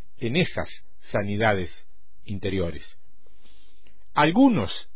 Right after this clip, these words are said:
la defienden a ultranza y otros se oponen tenaz y hasta ferozmente. Yo creo que lo uno y lo otro es un poco desmedido.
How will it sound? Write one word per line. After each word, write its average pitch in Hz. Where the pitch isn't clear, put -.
la 123
defienden 151
a 110
ultranza 113
y 165
otros 151
se 131
oponen 170
tenaz 151
y 117
hasta -
ferozmente. 101
Yo 175
creo 202
que 170
lo 147
uno 190
y 175
lo 139
otro 165
es 139
un 139
poco 143
desmedido. 104